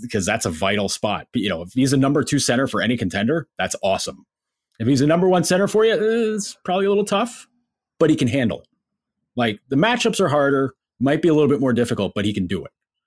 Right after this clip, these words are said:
But if he's your number two guy, holy shit, that's awesome. Like, you're sitting pretty good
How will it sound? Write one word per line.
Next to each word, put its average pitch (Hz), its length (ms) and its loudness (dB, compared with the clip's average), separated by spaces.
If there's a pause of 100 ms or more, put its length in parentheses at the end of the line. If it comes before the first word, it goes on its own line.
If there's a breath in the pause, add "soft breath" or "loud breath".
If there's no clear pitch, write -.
(280)
But 117 120 0
if - 60 0
he's 123 140 2
your 117 80 2
number 151 200 2
two 180 200 0
guy, 208 220 0
holy 117 340 -2
shit, - 360 -6
that's 101 180 -4
awesome. 90 440 -4 (240)
Like, 107 240 -4 (420 soft breath)
you're 147 180 2
sitting 151 360 0
pretty 131 260 0
good 104 340 0